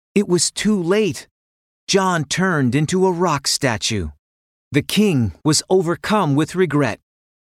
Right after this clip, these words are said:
He commanded John's statue to be brought back to the palace and sacrifices to be made to it often. Many years passed. The king and the princess of the Golden Roof had their own children,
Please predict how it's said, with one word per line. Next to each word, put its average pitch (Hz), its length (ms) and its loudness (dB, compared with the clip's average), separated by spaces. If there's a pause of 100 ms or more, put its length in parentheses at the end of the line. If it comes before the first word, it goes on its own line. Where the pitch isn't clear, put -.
He 202 140 2
commanded 170 540 2
John's 170 360 0
statue 170 500 0
to 147 100 0
be 123 140 2
brought 139 340 0
back 160 300 -2
to 196 100 0
the 180 120 -2
palace 147 600 0
and 143 160 2
sacrifices 160 840 0
to 160 100 -4
be 143 120 2
made 156 320 0
to 202 200 0
it 214 140 0 (100)
often. 113 480 -2 (540)
Many 202 280 4
years 185 440 2
passed. 117 600 -4 (280)
The 139 140 0
king 202 420 0
and 131 140 2
the 110 80 -4
princess 185 560 0
of 135 120 -2
the 131 100 -2
Golden 170 420 0
Roof 160 400 0
had 175 240 -2
their 202 180 2
own 220 160 0
children, 98 560 -4